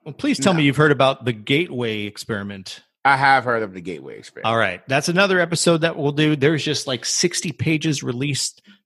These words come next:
Speaker 1: from the government, declassified. We're gonna get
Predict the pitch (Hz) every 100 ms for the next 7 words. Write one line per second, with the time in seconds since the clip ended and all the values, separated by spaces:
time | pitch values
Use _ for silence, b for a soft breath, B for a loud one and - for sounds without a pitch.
0 | - 120 104 104 143 139 143 135 143 _
1 | _ _ - 107 160 - 156 135 123 147
2 | 139 131 151 123 107 127